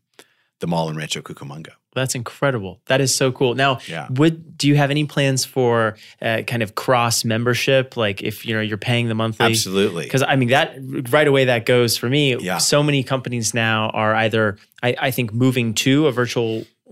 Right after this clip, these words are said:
Speaker 2: workspace type environment.
Speaker 1: Mm-hmm.
Speaker 2: But again, you know, you have someone who's working from home, maybe doing customer service or whatever.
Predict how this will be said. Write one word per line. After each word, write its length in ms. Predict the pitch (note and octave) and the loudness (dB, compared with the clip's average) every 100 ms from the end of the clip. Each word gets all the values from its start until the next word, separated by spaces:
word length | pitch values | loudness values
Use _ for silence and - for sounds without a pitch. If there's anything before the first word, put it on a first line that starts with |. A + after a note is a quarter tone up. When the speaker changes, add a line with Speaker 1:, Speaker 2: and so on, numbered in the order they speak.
| A#2+ A2+ | -6 0
Speaker 2:
workspace 800 | C3 C3 - - - B2+ D#3 - | 2 0 -6 -6 0 0 0 -2
type 220 | C3 C3 | -2 -2
environment. 500 | B2 A#2 B2 C3+ D3 | 0 2 2 2 -2
Speaker 1:
Mm-hmm. 340 | A2 G2 A2 D#3+ | -6 -10 -10 0
Speaker 2:
But 360 | B2+ A#2 - _ | 2 2 -2 _
again, 520 | - B2+ C3+ B2+ B2 - | -2 2 2 2 0 -2
you 100 | A#2+ | 0
know, 60 | |
you 140 | A2+ A#2 | 2 2
have 160 | A#2+ | 2
someone 240 | - B2 A#2 | 0 0 0
who's 400 | A#2 A2 G2+ - - _ _ | 2 2 0 -4 -10 _ _
working 320 | A#2 B2+ B2+ A2 | 0 0 0 -2
from 160 | A2 | 0
home, 280 | A2 B2 A2+ | 2 2 2
maybe 260 | A2 A2 A2 | 0 -2 -4
doing 460 | - G#2 A#2 A2 | -8 -6 -2 -2
customer 300 | G#2+ G#2+ G#2+ | -2 -2 -2
service 540 | - A#2+ A#2 A#2 A2+ A2+ | 2 2 4 4 2 0
or 160 | G2 | -2
whatever. 500 | G#2 A#2+ C#3 G#2+ G2+ | 0 2 2 0 -2